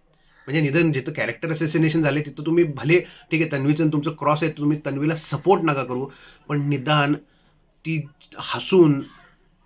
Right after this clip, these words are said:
तिच्यावरती तिची मस-, ती काय ते सोनालीला सपोर्ट नव्हतं करायला पाहिजे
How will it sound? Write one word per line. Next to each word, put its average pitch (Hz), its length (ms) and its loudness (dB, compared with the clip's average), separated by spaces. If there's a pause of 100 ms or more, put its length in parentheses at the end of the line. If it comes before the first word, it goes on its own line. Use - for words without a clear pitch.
(260)
तिच्यावरती 160 640 -2
तिची 160 260 0
मस-, 151 420 -2
ती 151 80 0
काय 147 260 0
ते 123 80 -6
सोनालीला 190 580 2
सपोर्ट 151 300 -4
नव्हतं 131 220 -4
करायला 117 240 -2
पाहिजे 113 320 -6